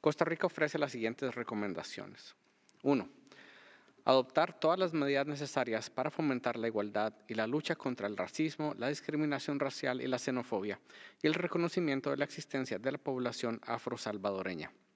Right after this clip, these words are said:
Dos, adoptar medidas para integrar las perpe-, perspectivas étnicas y de género para la prevención de la violencia contra las personas defensoras de derechos humanos y formar a la judicatura, abogados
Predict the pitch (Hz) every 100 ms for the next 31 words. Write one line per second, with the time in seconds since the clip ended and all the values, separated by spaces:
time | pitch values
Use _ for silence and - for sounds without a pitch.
0 | _ _ _ _ _ - 113 143 - -
1 | - - - - - 123 - 156 165 147
2 | 151 - 117 104 147 147 147 123 123 127
3 | 117 117 - - 101 - _ _ - 120
4 | - - 107 - 135 135 - 175 - 165
5 | - 151 - 147 147 147 123 113 - -
6 | _ 160 170 180 - 135 123 - 147 147
7 | 131 120 104 120 135 139 - 123 107 101
8 | - - 120 127 131 147 113 - 110 113
9 | 127 113 92 95 117 - 107 90 - -
10 | - - - - - 175 151 139 147 -
11 | 127 127 - 131 127 104 - 135 139 143
12 | - 110 110 110 113 120 113 -